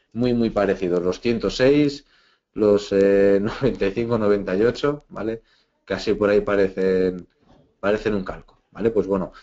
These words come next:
ahora mismo no se incentivan las compras, desde luego yo ahora solo la compraría si tuviera que hacer una cartera hoy, que dices, "No, es que hoy tienes que tomar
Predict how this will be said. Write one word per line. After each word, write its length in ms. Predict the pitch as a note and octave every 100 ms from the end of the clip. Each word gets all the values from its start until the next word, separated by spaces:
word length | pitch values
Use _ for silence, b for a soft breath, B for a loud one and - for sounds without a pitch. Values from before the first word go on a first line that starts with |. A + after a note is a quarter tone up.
| B
ahora 260 | - A2 A#2
mismo 340 | C3+ B2 G#2
no 140 | G2+ G#2+
se 140 | G#2+
incentivan 500 | F#2+ G2 G2+ B2 E2+
las 140 | E2+
compras, 400 | - B2 C3+ D3
desde 160 | G2 F2
luego 260 | F#2+ F#2+ F#2
yo 160 | G2
ahora 340 | G#2 G#2 F2 - B B B
solo 300 | - A2 A2
la 100 | G#2
compraría 540 | G#2 G2 G2+ A2+ A2+
si 240 | - - G#2
tuviera 440 | G2+ F2 A2+ B2
que 100 | A2+
hacer 200 | F#2 G2+
una 160 | G2+ F#2
cartera 440 | F#2 - F2+ E2
hoy, 140 | G#2
que 100 | C3
dices, 260 | F#2 F2+ E2
"No, 100 | G#2
es 120 | F#2+
que 260 | - G2 -
hoy 200 | A#2 A#2
tienes 280 | A2+ G#2 G2
que 100 | G2
tomar 400 | F#2+ G2+ G#2+